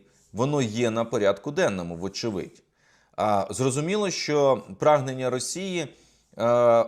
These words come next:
основне, пріоритетне зараз на фронті, спробувати захопити Донецьку область, чим раніше, тим краще, і вони хотіли би це зробити до кінця року, але ж...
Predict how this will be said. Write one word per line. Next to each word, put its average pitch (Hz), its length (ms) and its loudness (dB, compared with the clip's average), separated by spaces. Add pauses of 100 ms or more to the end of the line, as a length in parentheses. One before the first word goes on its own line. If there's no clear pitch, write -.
основне, 147 580 -2
пріоритетне 117 680 -2
зараз 110 320 2
на 117 100 -2
фронті, 170 480 -4 (360)
спробувати 156 640 2
захопити 135 640 -4
Донецьку 135 580 -2
область, 165 320 -4
чим 139 220 -4
раніше, 135 400 -4
тим 120 200 -8
краще, 165 500 -6 (280)
і 123 100 -2
вони 151 220 2
хотіли 156 400 0
би 131 120 -2
це - 180 -4
зробити 131 400 -2
до 120 120 -4
кінця 127 380 -4
року, 170 280 -2
але 123 260 4
ж... 131 140 -8